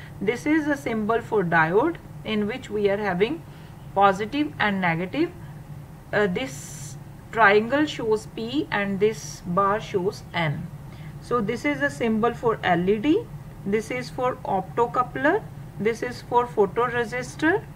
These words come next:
Photoresistor means resistance, uh, which emits the light. When light falls on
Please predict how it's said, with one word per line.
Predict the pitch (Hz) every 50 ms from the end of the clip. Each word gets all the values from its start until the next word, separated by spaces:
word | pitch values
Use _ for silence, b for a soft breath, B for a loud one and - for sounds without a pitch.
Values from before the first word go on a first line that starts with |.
| B B B B B -
Photoresistor | - 233 233 220 269 269 262 254 233 240 247 240 - - 269 269 269
means | 277 330 359 - - -
resistance, | 233 214 196 190 214 214 208 - - 262 277 339 381 - - - B B B B B B B B - - - - - - - - - -
uh, | - 220 214 214
which | 196 196 208 185 - - -
emits | 208 202 208 220 208 - - -
the | - 320 440 - - - - - - - 196
light. | 196 196 180 170 170 196 277 339 330 - - - - - - - - - - - - - - - - - - - - - - - - - - - -
When | 202 202 233 226 226
light | 220 214 208 208 208 -
falls | - - 214 196 208 214 208 226
on | 214 202 180